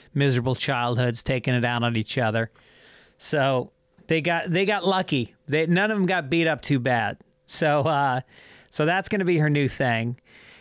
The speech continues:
And then I made dinner for everybody. My friend Amir K, who's a very funny comic, he has a boat,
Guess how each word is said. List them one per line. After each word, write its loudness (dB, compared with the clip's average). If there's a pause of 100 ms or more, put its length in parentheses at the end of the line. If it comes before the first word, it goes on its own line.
(140)
And 0
then 0
I 0
made 2
dinner 2
for -2
everybody. 2
My 0
friend 0
Amir 2
K, 0
who's 2
a -2
very 0
funny -2
comic, -2 (580)
he 2
has 2
a 0
boat, -2